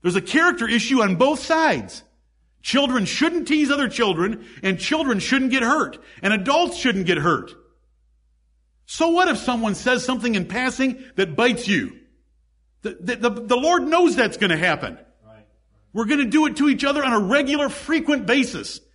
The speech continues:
Speaker 2: Right.
Speaker 1: But we just forgive each other. We're not easily provoked. We're not seeking our own.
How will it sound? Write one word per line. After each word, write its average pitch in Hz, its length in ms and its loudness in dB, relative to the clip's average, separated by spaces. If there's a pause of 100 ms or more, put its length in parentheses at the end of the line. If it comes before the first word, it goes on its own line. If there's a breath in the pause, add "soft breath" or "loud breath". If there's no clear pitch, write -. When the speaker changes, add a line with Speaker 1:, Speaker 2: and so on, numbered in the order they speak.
(160)
Speaker 2:
Right. - 220 -20
Speaker 1:
But 220 100 -2
we 226 80 0
just 277 240 -2
forgive 269 420 -2
each 262 180 0
other. 147 360 -4 (180 soft breath)
We're 233 140 -2
not 294 180 0
easily 302 320 0
provoked. 294 680 0 (200 soft breath)
We're 254 120 -2
not 311 200 0
seeking 302 440 0
our 233 160 0
own. 175 480 -2